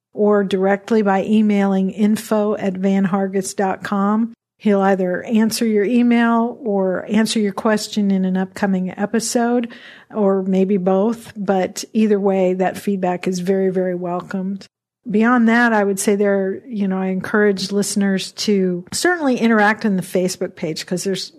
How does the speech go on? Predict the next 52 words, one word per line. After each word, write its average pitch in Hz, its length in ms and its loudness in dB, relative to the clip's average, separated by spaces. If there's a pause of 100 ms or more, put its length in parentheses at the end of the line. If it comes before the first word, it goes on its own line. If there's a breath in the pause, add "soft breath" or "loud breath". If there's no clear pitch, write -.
(200)
conversations 208 720 0
that 175 140 -2
happen 180 380 -6
there 175 240 -6
that 175 140 -8
I 170 100 -6
think 175 220 -10
are 175 60 -8
probably 190 480 -10
pretty 175 360 -6
interesting. 175 600 -6 (480 loud breath)
But 214 180 0
to 226 120 2
know 247 280 4
what's 233 280 2
going 208 340 2
on 202 260 2
with 180 180 0
Van 202 400 2
and 190 120 -2
with 185 160 -4
Van 196 220 2
Hargis 190 340 -2
Horsemanship, 214 720 -2 (260)
what's 208 260 2
available 196 500 2
to 208 180 0
you, 196 500 0
uh, 220 60 -12
I 208 220 -6
encourage 196 420 0
you 208 80 2
to 190 80 2
visit 190 400 0
the 190 100 -2
website 180 680 -4
at 196 160 -2
van 185 300 0
hargis 190 440 -2
dot 180 260 -4
com. 190 400 -2
This 202 220 -2
is 208 120 -4
where 233 120 2
you're 214 160 0
gonna 202 120 0
find 196 460 0
Van's 185 300 -2
calendar. 262 640 0
You 208 180 -8
can 185 160 -4
see 202 400 0